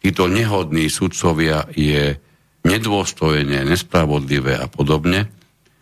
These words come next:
A pri tom všetkom ale musíš zakopať jednu výrazne dôležitú časť celej, celej justície, celého práva, a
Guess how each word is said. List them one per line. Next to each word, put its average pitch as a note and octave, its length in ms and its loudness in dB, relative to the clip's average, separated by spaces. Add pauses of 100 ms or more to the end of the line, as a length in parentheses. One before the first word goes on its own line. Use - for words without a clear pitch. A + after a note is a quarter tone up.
(260)
A D#2 240 2
pri A2 80 0
tom A2 160 0
všetkom G2+ 400 -2
ale E2+ 160 0
musíš E2+ 400 0
zakopať D#2 480 0
jednu D2+ 240 0
výrazne D#2 560 0
dôležitú D2+ 480 0
časť - 540 -2
celej, D2+ 420 2
celej D#2 380 2
justície, D2+ 580 -2 (720)
celého D#2 320 2
práva, D#2 480 0 (300)
a - 20 -4